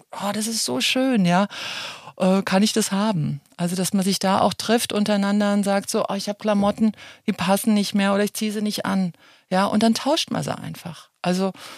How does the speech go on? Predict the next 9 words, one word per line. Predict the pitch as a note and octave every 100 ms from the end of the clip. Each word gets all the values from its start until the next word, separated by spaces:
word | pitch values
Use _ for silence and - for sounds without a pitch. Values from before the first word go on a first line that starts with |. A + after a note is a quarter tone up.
| -
so | - G3
gehe | A3+ A3+
ich | A3
einkaufen. | A#3 C4 D3+ B2 C#3 C3+ C#3 -
Für | G3 G3+ G#3+
null, | G3+ A3+ A#3 A#3+ -
für | - G#3+
null | G#3+ A#3 A#3
Cent. | G#3+ G3+ D3+